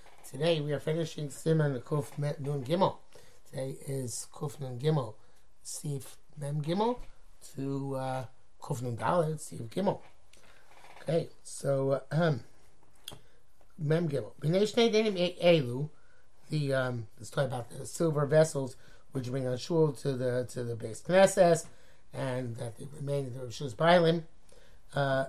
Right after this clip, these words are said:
and, uh, uh, the Sefer Torah, uh, <clears throat> well, even if it's Sefer Torah, you know, also even if it's put in shul, and nevertheless, it's still,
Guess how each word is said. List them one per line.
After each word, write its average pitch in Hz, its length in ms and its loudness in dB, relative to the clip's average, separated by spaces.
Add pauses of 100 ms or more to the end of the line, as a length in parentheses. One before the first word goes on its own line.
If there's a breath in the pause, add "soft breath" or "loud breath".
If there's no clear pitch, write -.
and, 127 420 -6
uh, 127 300 -2 (960 soft breath)
uh, 156 80 4
the 143 260 4
Sefer 175 320 4
Torah, 175 580 8
uh, 151 300 4 (220)
<clears throat> 226 400 6 (1040)
well, 143 220 0
even 151 260 0
if 127 80 -2
it's 120 220 -4 (360 soft breath)
Sefer 123 240 -6
Torah, 151 340 4
you 139 160 -2
know, 135 220 -4
also 160 360 4
even 143 240 -2
if - 180 -8
it's 123 300 -8
put - 280 -8
in 208 220 4
shul, 170 520 8 (420 soft breath)
and 131 100 -8
nevertheless, 135 480 2
it's - 140 -12
still, 147 360 0